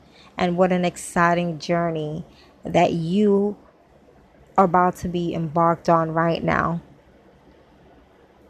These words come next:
And just know that, you know, it's, it's, it's not gonna be easy, you know, but with God, it's better.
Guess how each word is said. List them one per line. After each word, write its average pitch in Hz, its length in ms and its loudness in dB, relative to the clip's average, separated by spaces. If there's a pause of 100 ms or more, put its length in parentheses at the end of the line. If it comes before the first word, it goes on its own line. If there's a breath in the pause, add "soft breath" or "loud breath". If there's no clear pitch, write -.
And 185 200 0
just 185 260 -2
know 185 240 4
that, 170 340 4 (840)
you 196 120 2
know, 175 200 2
it's, 170 300 0
it's, - 180 -2
it's 190 200 -4
not 180 200 2
gonna 185 180 0
be 202 240 -2
easy, 196 680 0 (1080)
you 185 120 4
know, 170 220 6
but 175 400 6 (340)
with 185 320 4
God, 185 520 4 (680)
it's - 200 -4
better. 160 480 2